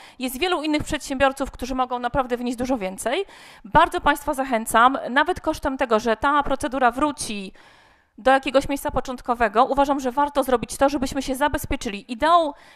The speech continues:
ideą tej ustawy jest to, żebyśmy doprecyzowali,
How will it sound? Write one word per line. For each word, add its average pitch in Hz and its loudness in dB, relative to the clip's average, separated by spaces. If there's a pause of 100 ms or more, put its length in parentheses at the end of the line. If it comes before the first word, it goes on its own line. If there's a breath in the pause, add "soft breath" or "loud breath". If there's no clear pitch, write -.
(140)
ideą 262 6
tej 214 -4
ustawy 233 -2
jest 247 -4
to, 240 6
żebyśmy 254 2
doprecyzowali, 262 4